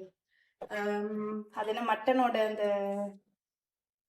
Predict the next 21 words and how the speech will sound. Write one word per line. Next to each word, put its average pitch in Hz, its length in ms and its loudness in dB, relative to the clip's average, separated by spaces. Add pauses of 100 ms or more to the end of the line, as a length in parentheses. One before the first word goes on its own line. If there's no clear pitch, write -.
(880)
காலையில 262 420 8
வந்து 254 220 2
மட்டன் 247 480 0
அந்த 226 260 -2
குடல் 240 280 4
கறி 247 200 6
வந்து 226 180 4
அவங்க 214 220 2
குழம்பு 220 340 4
வச்சிருந்தாங்க 214 400 0
மாமியார் 220 340 2
வீட்ல. 226 180 -2
கொஞ்சம் 226 280 -2
கொடுத்துட்டு 254 340 2
எங்களுக்கு 226 260 2
வந்து 240 140 -2
ஈரல் 247 300 0
கொஞ்சம் 214 280 0
வாங்கி 214 200 2
கொடுத்து 233 300 -2
அனுப்பிச்சிருந்தாங்க. 202 540 -2